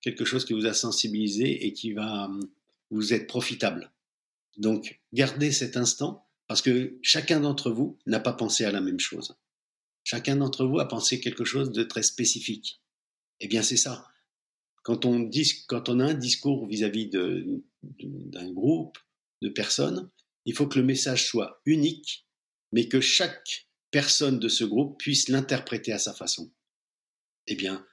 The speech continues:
si j'ai pu vous transmettre cette, euh, cet instant, ce moment, cette phrase, cette expression qui vibrait de ce que, de mes émotions, de mon, mes connaissances et, et de mes valeurs, eh bien, gardez ça,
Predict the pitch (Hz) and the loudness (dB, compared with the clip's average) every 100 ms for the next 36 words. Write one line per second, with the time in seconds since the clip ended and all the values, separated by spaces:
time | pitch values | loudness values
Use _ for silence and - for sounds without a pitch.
0 | _ - - - 139 139 139 123 117 123 | _ -4 2 4 4 4 0 0 -2 -2
1 | 120 131 123 - 110 - _ - 95 90 | 2 2 2 -2 -2 -8 _ -4 -2 -4
2 | - _ - 101 - 113 - 143 160 - | -10 _ -10 -6 -2 0 0 0 0 -2
3 | 92 95 98 139 143 90 - 107 123 - | 0 0 0 0 0 -4 -8 -6 -4 -4
4 | - 110 - 107 101 131 170 - _ - | -4 -6 -6 -2 0 0 -2 -6 _ -4
5 | 101 139 135 147 151 113 104 - - 110 | 0 2 4 2 2 2 0 -2 0 0
6 | 104 - - - - _ - - _ _ | 0 -6 -20 -20 -20 _ -20 -20 _ _
7 | _ 117 107 113 165 123 127 185 202 135 | _ 2 4 4 4 4 2 2 2 2
8 | 107 98 101 123 120 117 117 113 113 - | 2 2 2 4 4 2 0 0 0 2
9 | 123 131 170 175 - - 87 - - _ | 2 2 2 0 0 0 -2 -10 -20 _
10 | 107 104 107 110 107 143 170 - _ _ | -4 2 2 4 4 2 -2 -10 _ _
11 | _ - 104 104 101 90 120 - 113 - | _ -6 0 2 0 2 0 2 0 0
12 | 185 - | -2 -6